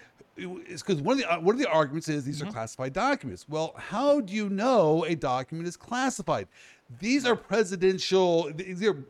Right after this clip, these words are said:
Speaker 1: documents within the executive
Speaker 2: Mm-hmm.
Speaker 1: branch. The Constitution gives the, the president the, the power over the executive branch. He doesn't have to share this power. He's kinda
Speaker 2: Mm-hmm.
Speaker 1: like a king within the executive branch. He, he creates the rules. And if Trump
Speaker 2: Mm-hmm.
Speaker 1: says, "You know what?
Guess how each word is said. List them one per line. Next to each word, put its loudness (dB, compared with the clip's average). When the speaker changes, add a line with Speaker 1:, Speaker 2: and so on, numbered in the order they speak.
Speaker 1:
documents 0
within -4
the 0
executive -6
Speaker 2:
Mm-hmm. -4
Speaker 1:
branch. -8
The -14
Constitution -6
gives 2
the, -4
the -10
president 0
the, -2
the 0
power 0
over 0
the -2
executive -4
branch. -4
He -20
doesn't -14
have -12
to -12
share -8
this -4
power. -2
He's -10
kinda -4
Speaker 2:
Mm-hmm. 0
Speaker 1:
like -2
a -8
king -6
within 0
the 0
executive -6
branch. -8
He, -10
he -10
creates -8
the -4
rules. -4
And -14
if -14
Trump -10
Speaker 2:
Mm-hmm. -12
Speaker 1:
says, -6
"You -8
know -4
what? -4